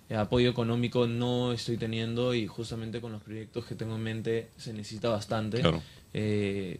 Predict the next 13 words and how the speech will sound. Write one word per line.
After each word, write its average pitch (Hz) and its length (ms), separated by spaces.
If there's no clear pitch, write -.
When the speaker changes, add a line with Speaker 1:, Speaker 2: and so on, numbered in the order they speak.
Speaker 1:
no 131 200
estoy, 123 920
este, 101 640
más 120 200
bien 120 120
estoy 123 220
soñando 127 540
a, 110 340
a 113 120
grande, 123 600
estoy 113 460
yéndome 123 600
a 107 220